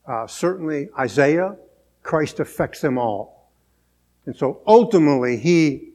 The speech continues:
He is the great God, uh, who is, uh, our protector as well. Uh, Psalm twenty-three is a reminder. I, I, you know, the Psalm all of you know.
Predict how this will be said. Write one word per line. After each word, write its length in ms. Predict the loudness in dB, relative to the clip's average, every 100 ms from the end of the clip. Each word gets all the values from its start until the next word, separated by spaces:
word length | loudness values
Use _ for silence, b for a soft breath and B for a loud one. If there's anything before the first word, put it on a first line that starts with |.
| _ _
He 200 | 2 4
is 140 | 4 4
the 100 | -2
great 360 | 0 -2 -2
God, 500 | -6 -4 -4 -6 -10 -20 _ _ -8
uh, 320 | -6 -6 -6
who 220 | -2 -2
is, 240 | -2 -6
uh, 160 | -8 -6 0
our 120 | -2
protector 680 | 0 -4 -2 -4 -2 -4 -4
as 140 | -6
well. 380 | -6 -6 -8 -16 _ _ _ _ _ _ _ _ _ _
Uh, 280 | -10 -8 -10 _ _ _ _ _ _ _
Psalm 320 | 2 6 6
twenty-three 580 | 4 4 4 2 0 2
is 140 | 2 0
a 60 |
reminder. 580 | -2 -2 -2 -2 -6 -14 _ _ _ _ _ _ _ _ _ _ _ _ _ _ _ -20 -16 -10
I, 80 |
I, 320 | -10 -4 -4 -4 -10 -8
you 100 | -6
know, 100 | -6
the 80 | -2
Psalm 340 | 2 2 2
all 220 | 4 4
of 100 | 2
you 140 | 0 -2
know. 400 | -2 -4 -8